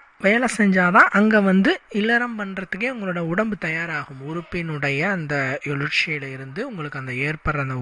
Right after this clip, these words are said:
உணர்வுல இருந்து உச்சநிலை அடையறதுல இருந்து எல்லாத்துக்குமே உங்களோட மனசு அங்க ஓகேன்னு சொல்லணும்.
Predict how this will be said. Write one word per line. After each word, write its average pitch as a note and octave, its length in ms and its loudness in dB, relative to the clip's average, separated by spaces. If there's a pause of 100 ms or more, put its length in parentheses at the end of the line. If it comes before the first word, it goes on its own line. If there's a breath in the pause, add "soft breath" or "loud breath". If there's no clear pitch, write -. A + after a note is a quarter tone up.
உணர்வுல D3 500 -4
இருந்து C#3 340 -10 (480 loud breath)
உச்சநிலை F#3 600 -2
அடையறதுல D#3 840 4
இருந்து G3 340 4
எல்லாத்துக்குமே G3+ 880 -2 (180)
உங்களோட C3 400 -8 (140)
மனசு A#3 580 4
அங்க A#3+ 200 4
ஓகேன்னு A#3+ 760 -2 (100)
சொல்லணும். C3 280 -12